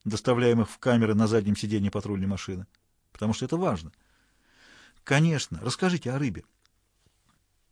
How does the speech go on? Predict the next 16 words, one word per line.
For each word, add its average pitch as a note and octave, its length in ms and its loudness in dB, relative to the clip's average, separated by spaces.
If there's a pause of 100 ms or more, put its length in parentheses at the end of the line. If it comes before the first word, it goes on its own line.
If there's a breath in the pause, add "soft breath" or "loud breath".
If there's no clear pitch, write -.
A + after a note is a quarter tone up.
(240)
Я A#2+ 220 4
откинулся A2+ 640 2
на G#2 120 4
спинку, D3+ 420 -2
посмотрел A2 480 -4
на A2 120 2
луну. F#2+ 360 -2 (1300 loud breath)
Я F#3+ 240 4
хотел G#3 400 4
облегчить G3 540 4
его F#3+ 260 6
горе G3+ 400 6
и D#3 180 4
вернуть F#3+ 360 6
к E3+ 60 0
жизни, C3 540 0